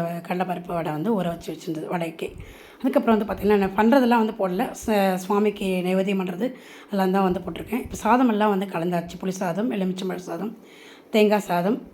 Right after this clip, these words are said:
அவில் பாயசம், வடை இதெல்லாம் வச்சு சுவாமிக்கு நைவேத்தியம் பண்ணிட்டு, இன்னைக்கு வந்து பார்த்தீங்கன்னா எங்க ஆத்துக்காரன் வந்து ஜோதி பார்க்கறதுக்காக எல்லாம் மலைக்கெல்லாம் வந்து போயிருந்தா. மாலை வந்து போட்டிருந்தா. மலைக்கெல்லாம் போயிட்டு வந்து எங்க ஆத்துக்காரியை வந்து சுவாமிக்கு நைவேத்தியம்லாம் பண்ண சொல்லி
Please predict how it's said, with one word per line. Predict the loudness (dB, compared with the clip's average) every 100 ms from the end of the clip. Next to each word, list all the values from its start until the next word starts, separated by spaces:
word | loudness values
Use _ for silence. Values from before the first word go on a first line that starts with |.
| -6 2
அவில் | 4 4
பாயசம், | 2 2 0 2
வடை | 4 2 0
இதெல்லாம் | -2 0 2 2
வச்சு | -2 -6
சுவாமிக்கு | -2 0 0
நைவேத்தியம் | -2 -2 -2 -2
பண்ணிட்டு, | -2 -4 -6 -16
இன்னைக்கு | -10 0 2
வந்து | 4
பார்த்தீங்கன்னா | 2 2 4
எங்க | 6
ஆத்துக்காரன் | 4 2 2 4 2
வந்து | 0 0
ஜோதி | -2 -2
பார்க்கறதுக்காக | -4 -10 -8 -4 0 0
எல்லாம் | 0 0
மலைக்கெல்லாம் | 0 0 0 0
வந்து | -2 -2
போயிருந்தா. | -2 0 -2 -4 -18 -20 -6 4
மாலை | 6 6 4
வந்து | 0 -4
போட்டிருந்தா. | -6 -2 -2 0 0
மலைக்கெல்லாம் | 0 2 0 0
போயிட்டு | -2 -2 -2
வந்து | 0 2
எங்க | 2 0
ஆத்துக்காரியை | -4 -6 -4 -2
வந்து | -2 -4 -4 -4
சுவாமிக்கு | -4 -2 -2 -4 -6 -18 -20 -20 -20 -10
நைவேத்தியம்லாம் | 0 2 2 2 0
பண்ண | -2 -4
சொல்லி | -4